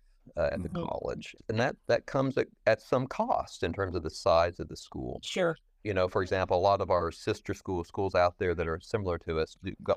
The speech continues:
Speaker 1: do a lot of graduate programs. And in my experience, that sort of thing is, is not what's best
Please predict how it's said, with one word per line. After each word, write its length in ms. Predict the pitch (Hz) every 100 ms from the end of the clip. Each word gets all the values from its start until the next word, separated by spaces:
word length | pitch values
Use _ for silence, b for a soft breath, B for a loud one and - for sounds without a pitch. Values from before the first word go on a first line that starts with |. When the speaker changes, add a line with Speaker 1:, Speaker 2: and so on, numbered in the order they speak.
| 104
Speaker 1:
do 120 | 101
a 20 |
lot 180 | 85 85
of 80 | 82
graduate 520 | 85 80 87 92 80
programs. 800 | - 90 80 82 78 73 76 - _ _ _ _ _ _ -
And 80 | 143
in 60 |
my 140 | 156 160
experience, 500 | - 147 123 110 101
that 220 | 110 -
sort 160 | 107
of 80 | 87
thing 300 | 101 90 87
is, 200 | 82 78 -
is 240 | 98 82
not 400 | 95 95 104 107
what's 240 | 95 87 -
best 400 | 85 87 85